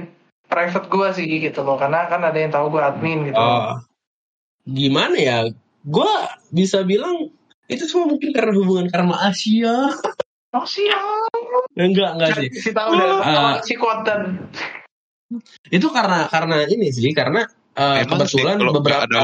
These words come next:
Speaker 3: hubungan karma, nggak mungkin bisa ketemu, Pak.
Speaker 2: Bener juga, iya, iya, bener juga, nggak mungkin lo bisa ketemu gitu.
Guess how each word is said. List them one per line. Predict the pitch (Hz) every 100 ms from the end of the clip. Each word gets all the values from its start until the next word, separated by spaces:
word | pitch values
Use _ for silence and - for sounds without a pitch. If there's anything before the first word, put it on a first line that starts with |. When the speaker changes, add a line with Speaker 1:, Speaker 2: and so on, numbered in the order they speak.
| 110
Speaker 3:
hubungan | 110 107 107
karma, | 107 107 147 160
nggak | 123
mungkin | 110 104 110 110
bisa | 107 104
ketemu, | - 143 120
Pak. | 95 - -
Speaker 2:
Bener | 165 170
juga, | 151 247 165 151
iya, | 277 127 104
iya, | 220 160 156
bener | 135 131
juga, | 170 131
nggak | 107 131
mungkin | 120 123
lo | 117
bisa | 120 123
ketemu | 113 143 143 139 139
gitu. | -